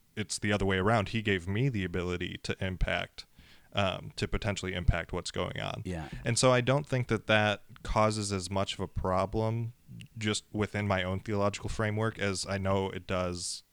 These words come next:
Speaker 1: from someone that's coming from a
Speaker 2: Mm-hmm.
Speaker 1: different background.
Speaker 2: Yeah.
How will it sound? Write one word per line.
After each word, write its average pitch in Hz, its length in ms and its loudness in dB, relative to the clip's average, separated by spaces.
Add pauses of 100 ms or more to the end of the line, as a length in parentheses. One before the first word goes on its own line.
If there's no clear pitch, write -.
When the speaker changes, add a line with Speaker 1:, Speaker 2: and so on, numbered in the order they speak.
(180)
Speaker 1:
from 101 220 -2
someone 92 320 0
that's 87 260 -4
coming 90 240 -4
from 90 160 -6
a - 40 -4
Speaker 2:
Mm-hmm. 104 100 0
Speaker 1:
different 90 300 -2 (140)
background. - 580 -6 (140)
Speaker 2:
Yeah. 95 260 -4